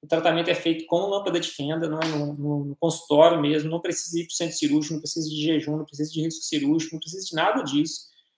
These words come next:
não é outro procedimento cirúrgico, e essa lente, ela é lim-, é, a gente faz a limpeza dessa lente, é, pra poder, é, não, é, melhorar a visão de novo da pessoa,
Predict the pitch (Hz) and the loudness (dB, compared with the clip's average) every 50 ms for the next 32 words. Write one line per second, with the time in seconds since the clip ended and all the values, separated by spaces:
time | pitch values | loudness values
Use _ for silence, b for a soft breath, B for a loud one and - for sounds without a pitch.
0 | _ _ _ - 156 180 226 240 220 208 214 214 214 214 185 156 180 175 160 165 | _ _ _ 2 4 6 8 8 10 10 8 8 6 2 0 0 0 0 0 0
1 | 170 165 165 - 165 147 139 139 147 160 - - - - - - _ _ _ _ | 0 0 0 0 0 2 2 2 2 2 0 -4 -8 -12 -16 -18 _ _ _ _
2 | _ _ - 165 180 185 185 - 208 180 170 160 165 180 190 190 - 214 214 220 | _ _ -2 0 2 2 2 0 0 -2 -2 -2 -4 -4 -4 -6 -6 -4 -4 -2
3 | 214 202 - 196 - - - 226 - - _ _ - 180 180 170 156 156 147 - | -2 0 0 0 0 -2 -4 -10 -14 -18 _ _ -6 -2 0 0 0 0 -2 -2
4 | - - 185 180 185 190 208 214 - 208 208 208 202 190 175 175 - - 170 160 | 0 2 2 2 2 0 -2 -2 0 2 2 4 2 2 0 -2 0 -2 -2 -2
5 | 151 160 160 - - 170 170 _ _ _ _ 254 240 151 151 147 143 - - 160 | -4 -6 -6 -8 -10 -12 -16 _ _ _ _ -10 -6 -4 -4 -4 -4 -4 -4 -4
6 | 151 - 180 156 156 160 170 185 202 190 - - _ _ _ _ _ _ _ _ | -2 -2 0 0 2 2 2 2 0 -4 -10 -18 _ _ _ _ _ _ _ _
7 | _ _ _ - - 160 147 151 151 156 160 156 156 175 196 214 208 208 - - | _ _ _ -14 -10 -8 -6 -6 -6 -8 -6 -2 0 2 2 0 0 -6 -12 -10
8 | 180 165 165 160 151 147 139 156 196 226 262 262 247 240 240 233 233 202 208 208 | -10 -4 0 2 2 2 4 4 6 6 8 8 8 6 6 4 2 0 0 -2
9 | 208 214 196 196 190 190 208 196 - 208 202 - - 190 202 226 233 233 | -2 0 0 0 2 0 0 -2 0 -2 -2 -2 2 4 4 4 4 2